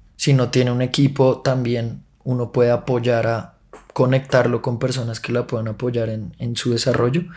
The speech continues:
Pero el equipo de trabajo es bien importante. Em, digamos que todo influye. La imagen influye,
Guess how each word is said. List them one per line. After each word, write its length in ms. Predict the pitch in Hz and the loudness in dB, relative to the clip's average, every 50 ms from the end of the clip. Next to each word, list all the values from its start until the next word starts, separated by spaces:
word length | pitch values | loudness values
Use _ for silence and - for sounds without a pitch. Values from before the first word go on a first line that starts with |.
| - - - - - - - - - - | -20 -20 -20 -20 -20 -20 -20 -20 -12 -4
Pero 140 | - 139 135 | 0 2 2
el 60 | 131 | 2
equipo 280 | 127 - - 117 123 | 2 0 -2 0 0
de 60 | 123 120 | 0 2
trabajo 640 | - 139 135 131 117 120 117 117 117 117 113 - - | 2 2 2 2 2 0 -2 -2 -2 -2 -4 -4 -6
es 160 | 123 117 120 | -8 -8 -4
bien 160 | 120 123 123 | -4 -4 -4
importante. 920 | 123 120 120 - 131 127 - - 147 151 156 151 151 160 165 165 - - - _ _ _ _ _ _ _ _ _ - | -4 -4 -4 -4 -6 -4 0 2 2 2 2 2 0 0 -2 -2 -8 -16 -20 _ _ _ _ _ _ _ _ _ -2
Em, 680 | 139 139 135 131 127 127 127 127 127 123 123 123 120 - - - _ _ _ _ _ _ _ _ _ _ - | 0 2 2 2 2 2 0 0 0 -2 -2 -4 -6 -10 -12 -18 _ _ _ _ _ _ _ _ _ _ -4
digamos 540 | - 139 151 143 139 139 131 131 127 123 - | 0 2 2 4 4 4 2 2 0 -2 -2
que 720 | - - 135 139 139 139 139 143 143 143 143 143 - _ _ _ _ _ - | 0 2 2 4 4 4 4 4 2 0 -2 -6 -16 _ _ _ _ _ -2
todo 220 | - 156 143 135 | 0 2 4 4
influye. 540 | 135 131 127 - 156 147 131 117 95 - - _ _ _ - | 2 2 0 2 2 2 2 0 -4 -10 -16 _ _ _ -2
La 80 | - 131 | 0 0
imagen 440 | 123 123 131 135 131 - 135 123 123 | 2 2 2 2 2 0 -2 -2 -2
influye, 560 | 131 139 139 135 131 131 127 123 127 131 139 | -2 -2 -2 -2 -2 -2 0 -2 -4 -6 -8